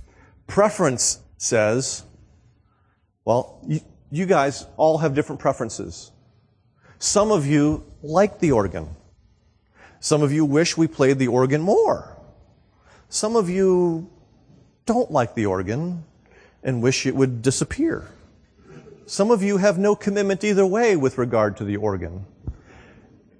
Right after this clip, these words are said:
All of those viewpoints are perfectly acceptable preferences.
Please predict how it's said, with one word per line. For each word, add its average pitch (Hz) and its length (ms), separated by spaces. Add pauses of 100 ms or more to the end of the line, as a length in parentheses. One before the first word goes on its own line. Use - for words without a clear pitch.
(260)
All 214 320
of 180 180
those 185 440
viewpoints 143 1080 (200)
are 135 120
perfectly 190 1000
acceptable 151 960 (680)
preferences. - 1200